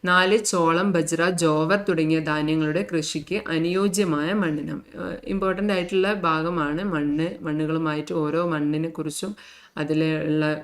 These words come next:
കണ്ടന്റുകളും കൃത്യമായിട്ട് പഠിച്ചു വെക്കണം. ഓപ്ഷൻസ്, ഓപ്ഷൻ എ ഒന്നും രണ്ടും നാലും, ഓപ്ഷൻ ബി രണ്ട്, മൂന്ന്, നാല്, ഓപ്ഷൻ സി ഒന്ന്, മൂന്ന്, നാല് and ഓപ്ഷൻ ഡി ഒന്ന്, രണ്ട്,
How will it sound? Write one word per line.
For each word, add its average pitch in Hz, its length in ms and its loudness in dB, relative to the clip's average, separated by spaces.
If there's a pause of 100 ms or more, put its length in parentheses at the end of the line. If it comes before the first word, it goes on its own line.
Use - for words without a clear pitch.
(100)
കണ്ടന്റുകളും 156 560 0
കൃത്യമായിട്ട് 151 500 -4
പഠിച്ചു 147 380 -4
വെക്കണം. 160 380 -2 (580)
ഓപ്ഷൻസ്, 220 500 0
ഓപ്ഷൻ 180 360 0
എ 202 220 0
ഒന്നും 180 340 0
രണ്ടും 170 340 2
നാലും, 156 420 2
ഓപ്ഷൻ 160 340 -2
ബി 156 180 2
രണ്ട്, 160 360 0
മൂന്ന്, 156 480 0
നാല്, 143 380 -2
ഓപ്ഷൻ 160 340 -4
സി 165 340 -2
ഒന്ന്, 170 340 0
മൂന്ന്, 160 420 2
നാല് 139 360 -2 (100)
and 151 120 0
ഓപ്ഷൻ 147 400 -2
ഡി 180 200 2
ഒന്ന്, 156 300 -2
രണ്ട്, 147 520 0